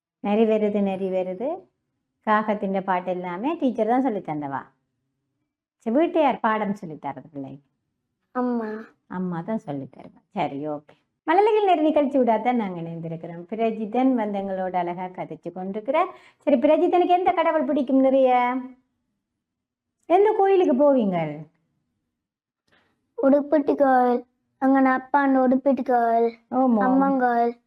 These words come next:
Speaker 1: ம்.
Speaker 2: சிவன் கோயில்,
Speaker 1: ம்.
Speaker 2: அதுக்கு நான் போவேன்.
Speaker 1: அதுக்கெல்லாம் போவீங்க. அங்க போறதுன்னா உங்களுக்கு நிறைய பிடிக்குமோ?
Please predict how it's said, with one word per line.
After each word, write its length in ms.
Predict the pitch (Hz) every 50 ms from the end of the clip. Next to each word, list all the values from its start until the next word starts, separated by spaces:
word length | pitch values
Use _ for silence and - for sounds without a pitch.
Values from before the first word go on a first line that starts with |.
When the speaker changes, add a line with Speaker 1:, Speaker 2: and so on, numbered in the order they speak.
| _ _
Speaker 1:
ம். 580 | _ 262 262 262 247 233 226 214 214 220 233 240
Speaker 2:
சிவன் 480 | 240 - 269 269 262 277 277 277 277 269
கோயில், 420 | 277 254 240 233 233 233 226 - _ _ _ -
Speaker 1:
ம். 400 | 254 262 277 262 247 240 254 277 269 - - _
Speaker 2:
அதுக்கு 240 | - 247 240 269 262
நான் 180 | 254 247 247 233
போவேன். 360 | 240 240 233 220 214 202 202 - _ _ _ _ _ _ -
Speaker 1:
அதுக்கெல்லாம் 480 | 214 240 226 262 240 247 269 302 311 294
போவீங்க. 440 | 294 277 262 233 220 190 175 170 165
அங்க 220 | 185 214 233 240
போறதுன்னா 440 | 233 262 254 247 247 233 254 262 285
உங்களுக்கு 300 | 302 294 277 262 233 240
நிறைய 260 | 240 247 247 254 247
பிடிக்குமோ? 680 | 240 262 240 247 202 - 180 165 151 156 202 254 285